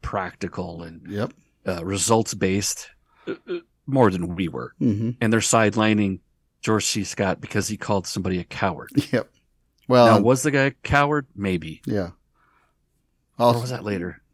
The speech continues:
Speaker 1: I
Speaker 2: well,
Speaker 1: can't
Speaker 2: no,
Speaker 1: remember.
Speaker 2: he, they slapped, he slapped the kid upside the head. But, and that actually happened twice. So in the movie, they, they combined it into one episode, but he actually,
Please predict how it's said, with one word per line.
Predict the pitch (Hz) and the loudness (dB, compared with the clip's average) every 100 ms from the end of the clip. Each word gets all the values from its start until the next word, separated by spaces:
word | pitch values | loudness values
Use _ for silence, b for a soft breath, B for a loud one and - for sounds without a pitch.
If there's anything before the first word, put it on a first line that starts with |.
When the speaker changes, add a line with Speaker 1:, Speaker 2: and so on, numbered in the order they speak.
| - | 4
Speaker 1:
I | |
Speaker 2:
well, | 147 | 4
Speaker 1:
can't | - 143 | 4 4
Speaker 2:
no, | 143 | 6
Speaker 1:
remember. | 147 147 147 | 6 2 -2
Speaker 2:
he, | 131 | 0
they | 139 | 0
slapped, | - 123 120 - - | 0 2 0 0 -6
he | 123 | -6
slapped | - 110 104 | -4 -4 -4
the | - 87 _ _ _ _ | -8 -12 _ _ _ _
kid | - 107 | -12 -10
upside | 90 - 98 92 | -10 -12 -12 -10
the | |
head. | 90 - | -12 0
But, | 131 135 127 B B B | 8 8 8 B B B
and | 131 | 8
that | 160 147 | 8 10
actually | 139 139 - 127 | 8 8 6 4
happened | 127 120 117 98 | 6 2 2 -2
twice. | - - 113 101 92 98 - - - b b b b | -4 0 2 2 -2 -6 -8 -10 -14 b b b b
So | - 127 107 104 | -4 0 2 0
in | 104 | 0
the | |
movie, | 104 117 120 113 | 2 4 4 2
they, | 95 90 90 - - | 0 -2 -6 -20 -8
they | 104 95 85 - | -4 -4 -6 -12
combined | - 95 101 101 92 | -8 -4 -2 -2 -4
it | 87 | -6
into | 90 87 | -6 -8
one | 82 98 90 | -8 -8 -8
episode, | 95 92 - - 82 78 | -10 -12 -10 -10 -12 -14
but | 82 73 _ - | -14 -18 _ -6
he | 107 | -2
actually, | 95 - 101 85 82 | -2 -4 -8 -8 -12